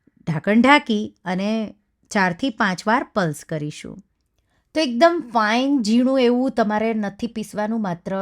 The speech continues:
લીલા વટાણા થોડા ક્રશ થઈ જાય, આદુ મરચાં પણ ક્રશ થઈ જાય એ રીતે. અને હવે અડધો કપ જેટલું પાણી મેં ઉમેર્યું છે, તો થોડું ઓછું છે, પછી જરૂર લાગે તો વધારે એડ કરીશું.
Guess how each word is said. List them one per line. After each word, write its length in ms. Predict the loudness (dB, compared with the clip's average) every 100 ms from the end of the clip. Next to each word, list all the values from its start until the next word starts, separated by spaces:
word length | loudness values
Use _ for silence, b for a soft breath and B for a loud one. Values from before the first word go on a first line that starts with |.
| -4 -4
લીલા 240 | -4 -4 -4
વટાણા 360 | -4 -6 -8 -8
થોડા 180 | -6 -8 -6
ક્રશ 220 | -6 -8 -8
થઈ 120 | -8 -6 -4
જાય, 320 | -4 -6 -10 B B B
આદુ 200 | -6 -4
મરચાં 320 | -4 -4 -6 -4
પણ 180 | -8 -6
ક્રશ 240 | -6 -6 -6
થઈ 160 | -6 -4
જાય 500 | -6 -8 -10 _ -8
એ 20 | -8
રીતે. 300 | -6 -12 -14 -14 _ b b b b
અને 140 | -8 -2
હવે 180 | 0 0 -2 -6 -4
અડધો 180 | -2 0
કપ 180 | 0 -2
જેટલું 320 | -4 -2 -8 -4
પાણી 300 | -2 0 -2 -4
મેં 260 | -6 -8 -8 -6
ઉમેર્યું 420 | -4 -2 -4 -6
છે, 160 | -8 -6 -6
તો 40 | -6
થોડું 340 | -2 0 0 -2
ઓછું 260 | -6 -6 -8
છે, 120 | -6 -6
પછી 240 | -6 -6 -6
જરૂર 240 | -4 -4 -4
લાગે 220 | -4 -4 -6
તો 180 | -6 -6
વધારે 300 | -6 -6 -8
એડ 120 | -12 -14 -12
કરીશું. 420 | -12 -14 -14 -18